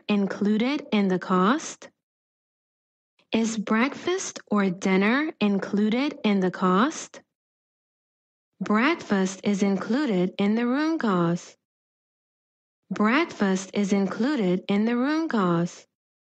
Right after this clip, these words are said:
What is checkout time?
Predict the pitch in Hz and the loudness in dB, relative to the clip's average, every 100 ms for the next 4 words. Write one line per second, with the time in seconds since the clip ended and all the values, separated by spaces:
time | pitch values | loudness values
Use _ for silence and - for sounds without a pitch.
0 | _ _ _ _ _ _ _ _ _ _ | _ _ _ _ _ _ _ _ _ _
1 | 226 226 247 311 - 214 196 190 233 - | -2 2 2 0 -2 0 2 2 0 -4
2 | - - 262 330 262 202 202 214 190 185 | -10 -2 0 0 0 -2 0 0 2 2
3 | 185 185 | 2 -2